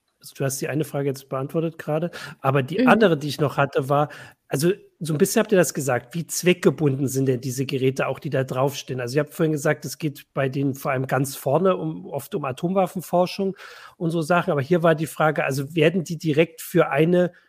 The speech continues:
Speaker 1: bestimmte Aufgabe quasi entwickelt und gebaut und wenn sie, wenn's den nächsten Schnelleren gibt, werden sie eingemottet oder kann man die dann später auch sagen,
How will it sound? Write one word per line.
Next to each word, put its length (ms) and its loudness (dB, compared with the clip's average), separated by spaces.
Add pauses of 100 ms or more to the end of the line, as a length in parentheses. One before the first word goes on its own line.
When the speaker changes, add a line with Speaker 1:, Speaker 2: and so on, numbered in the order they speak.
(180)
Speaker 1:
bestimmte 540 0
Aufgabe 540 -2
quasi 420 -2
entwickelt 540 2
und 120 -4
gebaut 500 2
und 180 -4
wenn 200 4
sie, 340 -2 (560)
wenn's 240 -2
den 140 2
nächsten 180 0
Schnelleren 340 4
gibt, 200 0
werden 160 4
sie 100 -4
eingemottet 640 2
oder 200 0
kann 180 0
man 140 2
die 80 -6
dann 160 2
später 440 0
auch 120 -4
sagen, 460 0